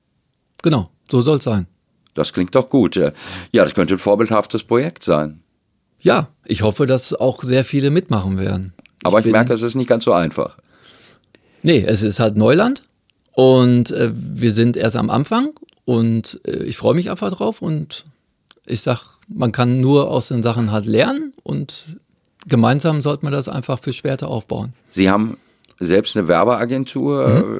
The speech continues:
Speaker 1: Mhm.
Speaker 2: Äh, wie, wie sind Sie, Schnapsidee oder wie sind Sie da eigentlich drauf gekommen aufs Ganze?
Speaker 1: Ähm,
Speaker 2: Ähm.
Speaker 1: durch, wie gesagt, mit dem Gespräch mit Herrn Redmann,
Speaker 2: Ja.
Speaker 1: der halt, äh, die Internetagentur in Berlin hat und, ähm,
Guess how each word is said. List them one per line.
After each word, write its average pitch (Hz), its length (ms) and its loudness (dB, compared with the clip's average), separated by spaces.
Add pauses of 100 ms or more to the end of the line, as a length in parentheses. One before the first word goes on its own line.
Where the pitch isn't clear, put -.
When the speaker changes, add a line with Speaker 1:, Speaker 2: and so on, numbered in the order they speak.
(120)
Speaker 1:
Mhm. 113 300 -6 (360)
Speaker 2:
Äh, 87 80 -4
wie, 98 260 -6
wie 113 80 -2
sind 127 220 -2
Sie, 107 180 0
Schnapsidee 202 560 0
oder 147 220 4
wie 107 80 6
sind 98 100 4
Sie 90 140 -2
da 87 120 4
eigentlich 82 180 -2
drauf 82 200 -2
gekommen 82 360 -2
aufs - 200 -6
Ganze? 82 360 -6 (880)
Speaker 1:
Ähm, 120 480 6
Speaker 2:
Ähm. 90 60 0
Speaker 1:
durch, 139 360 2
wie 143 100 2
gesagt, 135 380 0
mit 139 100 0
dem 123 80 0
Gespräch 123 360 -2
mit 123 140 0
Herrn 107 140 0
Redmann, 254 480 0 (140)
Speaker 2:
Ja. 92 140 4
Speaker 1:
der 131 360 2
halt, 127 440 2
äh, 117 520 2
die 117 320 -4
Internetagentur 170 760 -2
in 160 160 -2
Berlin 165 400 -2
hat 202 220 -6 (200)
und, 113 520 -2
ähm, 110 500 -4